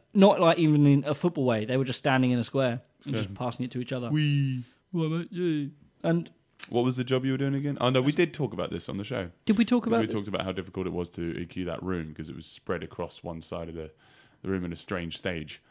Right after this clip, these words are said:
Speaker 1: Oh, yes.
Speaker 2: <laughs>
Speaker 1: Yes.
Speaker 2: Yes.
Speaker 1: That was a thing.
Speaker 2: That was a thing.
Speaker 1: Yeah. Um, yeah, so there we go. Um, have I told all, all of this before then,
Speaker 2: Yes,
Speaker 1: perhaps?
Speaker 2: you have.
Speaker 1: Oh,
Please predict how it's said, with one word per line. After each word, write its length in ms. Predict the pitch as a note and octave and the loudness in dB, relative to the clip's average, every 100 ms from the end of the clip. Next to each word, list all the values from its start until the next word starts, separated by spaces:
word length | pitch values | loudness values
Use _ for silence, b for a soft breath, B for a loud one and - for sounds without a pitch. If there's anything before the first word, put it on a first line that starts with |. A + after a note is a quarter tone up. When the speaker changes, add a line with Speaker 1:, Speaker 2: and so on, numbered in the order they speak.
| b b | b b
Speaker 1:
Oh, 220 | C#3+ D3 D3+ | 6 10 10
yes. 540 | D3 D3 - - - B2 | 10 8 2 -10 -2 -4
Speaker 2:
<laughs> 100 | - | 4
Speaker 1:
Yes. 440 | C3 C#3+ F3 G3 | 8 10 10 8
Speaker 2:
Yes. 640 | F3+ F#3 A#3+ - - - - | 10 10 10 6 2 -8 0
Speaker 1:
That 140 | B2 A2+ | 2 12
was 200 | C#3 D3 | 12 12
a 80 | |
thing. 320 | D3 D#3 C3+ A2+ | 10 10 8 6
Speaker 2:
That 140 | A2 | 2
was 160 | A#2+ C3 | 0 -2
a 80 | |
thing. 320 | C3 C#3+ A2+ - | -2 0 0 2
Speaker 1:
Yeah. 340 | C3 C#3+ A#2 - | 4 4 2 -2
Um, 380 | C3 B2 A#2 A#2 _ _ _ - | 0 0 -2 -6 _ _ _ 2
yeah, 240 | G#3+ D#3+ | 4 4
so 200 | - F3 | 2 4
there 100 | E3+ | 6
we 120 | E3 E3 | 8 10
go. 200 | C#3 G#2+ b b b b | 8 6 b b b b
Um, 400 | - D3 D3 C#3 - | 0 4 4 2 -2
have 140 | C#3 | 0
I 60 | E3 | 2
told 220 | D#3+ E3 | 4 6
all, 220 | D3+ C#3+ D3 | 8 8 8
all 240 | F3 D3 | 8 8
of 60 | C3+ | 10
this 120 | C3+ | 8
before 380 | D#3 - A3+ C#3+ | 6 2 4 4
then, 140 | G#2+ | 2
Speaker 2:
Yes, 60 | G#2 | 2
Speaker 1:
perhaps? 220 | D3 - | 2 4
Speaker 2:
you 120 | G2 | 0
have. 160 | G2 A2+ | -2 -4
Speaker 1:
Oh, 240 | C#3+ C3 | 0 0